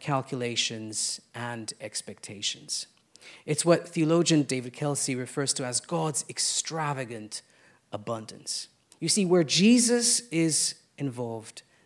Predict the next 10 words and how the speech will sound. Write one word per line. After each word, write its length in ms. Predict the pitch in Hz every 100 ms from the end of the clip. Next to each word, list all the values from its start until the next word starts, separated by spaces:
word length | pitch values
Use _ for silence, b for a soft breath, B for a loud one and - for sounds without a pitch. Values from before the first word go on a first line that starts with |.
| b
there 280 | 147 143 151
is 320 | 143 135 131
abundance. 720 | 113 110 127 127 - - - - _ _ b b b b b b
And 160 | 165 147
Jesus 400 | 165 254 254 185
is 160 | 185 160
involved 600 | 135 151 156 147 135 - _ _ _ _ -
everywhere 520 | 120 117 82 78 - _ _ _ _ _ _ -
and 140 | 120 - -
anywhere. 480 | 104 104 - -